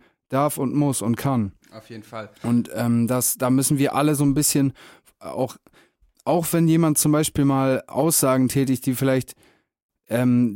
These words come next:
Speaker 1: die vielleicht jemanden verletzen können oder so. Selbst diese Person, die darf man nicht einfach, da haben wir auch schon mal drüber gesprochen, einfach so wegcanceln und einfach so in eine Schublade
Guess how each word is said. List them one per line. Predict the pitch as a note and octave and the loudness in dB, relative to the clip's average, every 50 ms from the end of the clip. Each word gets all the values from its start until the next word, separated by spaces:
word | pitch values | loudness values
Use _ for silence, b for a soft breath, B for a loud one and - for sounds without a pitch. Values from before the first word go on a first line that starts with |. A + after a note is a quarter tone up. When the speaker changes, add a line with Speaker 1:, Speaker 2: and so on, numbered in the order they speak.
| A#2 A2 | -6 -6
Speaker 1:
die | B2 C3 | -6 -4
vielleicht | - - C#3 C3 B2 A#2 - | -2 0 0 0 0 -2 -4
jemanden | - C3+ B2+ G2+ A#2+ C3+ C3+ C3+ B2+ A2+ | -6 -6 -4 -2 0 0 2 2 0 -2
verletzen | - - C3 B2+ C3 - - - - B2+ | -2 -2 -2 0 0 -2 -2 -2 -4 -4
können | - - B2 A2+ G#2+ G#2+ G2+ | -2 -2 -2 0 0 0 -2
oder | F#2+ F#2+ G2 F#2+ | -2 -2 -4 -4
so. | F2+ F#2+ F#2 F2+ F#2 - - _ _ _ _ _ _ _ _ - | -4 -6 -6 -8 -8 -10 -14 _ _ _ _ _ _ _ _ -20
Selbst | - - A2 C#3 D3 D#3 D#3 - - - C#3 | -14 -8 -4 -2 -2 0 0 -2 -4 -4 -6
diese | C3 C3 E3 E3+ F3 E3 | -4 -2 0 0 0 0
Person, | - - D#3+ D#3+ C#3+ C#3 D3 D#3 D#3 D3+ C#3+ - | 0 0 0 0 0 0 0 2 2 0 0 -2
die | - - - B2+ C3 | -6 -6 -6 -4 -2
darf | C#3 C#3 D#3 E3 E3 - | 0 0 0 0 0 0
man | D#3+ D3+ | 0 0
nicht | D#3 C#3+ - | 0 0 -2
einfach, | C3+ D3 C#3+ C#3 D3 B2+ A#2+ - - _ | -2 -4 -2 -2 -4 -6 -6 -10 -14 _
da | F#2 - A#2 D3 | -8 -6 -2 -2
haben | D3+ C#3+ | 0 0
wir | C#3+ C#3 | 2 0
auch | D3+ D3+ | 0 0
schon | - - C#3 | 0 -2 0
mal | B2 | 0
drüber | B2+ A#2+ A#2+ B2 | 0 0 -2 -2
gesprochen, | A#2 - - C3 B2+ | -4 -2 -4 -4 -4
einfach | - C#3 D#3 D#3+ - E3 D3 | -2 -2 -2 0 0 -2 -2
so | - D3+ C3 A2+ G#2+ A#2 | 0 -2 -2 -2 -2 -2
wegcanceln | D#3 D#3+ - - - - C3+ B2+ B2+ B2 - - C3 B2+ | -2 -2 -4 -8 -6 -2 0 0 0 0 0 0 0 0
und | B2+ B2 B2+ - - | 0 0 -2 -2 0
einfach | C#3 D#3+ D#3+ - E3 C#3+ | -2 -2 0 0 -2 -2
so | - - C#3+ B2+ G2+ | -2 -4 -4 -4 -2
in | C3+ C#3 | 0 0
eine | C3 A#2+ | 0 0
Schublade | - - - G3 F3+ - D#3+ C#3+ C#3+ C#3+ C#3 C#3+ D3+ D#3+ E3+ | -2 -2 -2 -4 -2 0 0 0 2 0 0 0 0 -2 -2